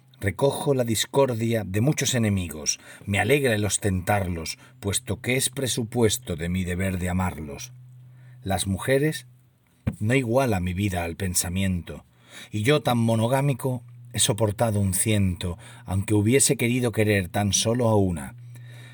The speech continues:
Las bromas del azar que impone una o ninguna al que desea a todas, para a su vez a quien no aspira más que a una condenarlo a un harén. No obstante, últimamente parece que quizá, no sé, puede, tal vez,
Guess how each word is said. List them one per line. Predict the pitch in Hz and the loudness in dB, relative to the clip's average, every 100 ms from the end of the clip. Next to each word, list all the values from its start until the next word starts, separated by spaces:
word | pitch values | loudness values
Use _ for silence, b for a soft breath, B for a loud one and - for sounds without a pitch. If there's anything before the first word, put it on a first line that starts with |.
| B | B
Las | 87 92 - | -4 -2 2
bromas | 107 120 95 | 2 2 2
del | 107 | 2
azar | 95 - 135 110 95 | 2 2 2 0 0
que | 95 | -2
impone | 92 113 120 107 | 0 0 0 2
una | 143 127 - | 2 2 -2
o | 98 | -2
ninguna | 92 87 123 139 85 B B B | -4 -2 0 0 -2 B B B
al | 95 95 | -2 0
que | 98 | -2
desea | 90 - 131 131 | -2 0 2 2
a | 110 | 2
todas, | 143 104 82 - | 0 0 -2 -6
para | - 107 95 92 | -4 0 2 2
a | |
su | - | 0
vez | 101 135 - | 2 2 2
a | 107 | -2
quien | 113 104 101 92 B B - | 0 2 2 0 B B -4
no | 120 | 0
aspira | 123 - 139 131 | 0 0 0 0
más | 117 120 - | 0 -2 -2
que | 120 | 0
a | 110 | 2
una | 101 87 | 2 -2
condenarlo | 85 87 87 92 90 87 82 | -4 -2 -2 -2 -4 -4 -6
a | |
un | 87 82 | -6 -6
harén. | 82 76 71 - - B B B B - | -6 -8 -10 -14 -18 B B B B -6
No | 98 | -4
obstante, | 101 - 127 135 120 | -2 0 0 0 0
últimamente | 127 117 120 117 123 143 135 123 | 0 0 0 0 0 0 -2 -6
parece | 117 120 135 131 - 135 | -4 -4 -2 -2 -2 -2
que | 135 120 | -4 -6
quizá, | 110 - 139 113 101 - - 123 | -2 0 2 0 -4 -12 -14 -6
no | 147 | -2
sé, | - - - _ _ | -2 -4 -10 _ _
puede, | 131 127 92 - - - - | -2 -2 -2 -8 -16 -20 -8
tal | 131 127 | -4 -4
vez, | 92 - - - | -4 -6 -6 -8